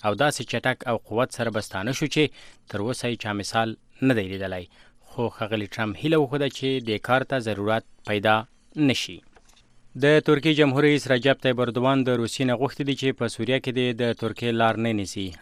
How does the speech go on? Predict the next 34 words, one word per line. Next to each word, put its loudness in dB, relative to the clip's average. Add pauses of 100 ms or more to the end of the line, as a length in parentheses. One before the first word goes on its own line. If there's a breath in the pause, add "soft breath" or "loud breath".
او 2
اجازه 0
دې 0
ورکړي 0
چې -4
د -4
جمهور -4
رئیس -2
بشار -2
الاسد -2 (140)
چاره 2
وکړي. -8 (920 loud breath)
ښاغلی 6
اردوان 4
وایي، 6
د 4
سوریې 2 (140)
د 4 (440)
ولس 2
په 2
خوښه 2
یې 0
په 4
هغه 0
هیواد 0
کې -6
مداخله -2
کړې -4
ده -2 (240)
او -4
ترڅنګ -2
یې -2
دا 4
خبرداری 2